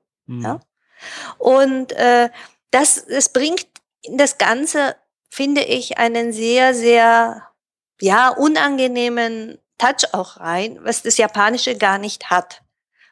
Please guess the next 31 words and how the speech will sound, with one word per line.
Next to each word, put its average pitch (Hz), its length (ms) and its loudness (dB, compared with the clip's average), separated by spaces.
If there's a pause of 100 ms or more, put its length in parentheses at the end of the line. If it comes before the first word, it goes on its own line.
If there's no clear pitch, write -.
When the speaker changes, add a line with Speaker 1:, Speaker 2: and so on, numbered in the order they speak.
Speaker 2:
Muda 330 640 0
ist - 260 -6
einfach 220 400 -2
etwas, 220 560 -2 (160)
was - 160 -6
unnötig 302 800 2
war 285 440 4 (320)
und 220 180 -10
was 226 180 -2
jeder 254 640 4 (140)
denkt, 220 500 -4
dass - 160 -8
es - 180 -4
blöd 202 520 2
ist, - 280 -4
das - 220 -4
zu 214 80 -8
tun, 339 340 0 (540)
weil 226 140 0
man's 226 240 2
eigentlich 196 400 -4
besser 190 260 0
gewusst 165 500 0
hätte 339 360 2
oder - 240 0
besser 208 300 0
hätte 190 420 0
wissen 165 400 0
wollen 311 480 4
oder 160 320 -4
sollen. 175 300 4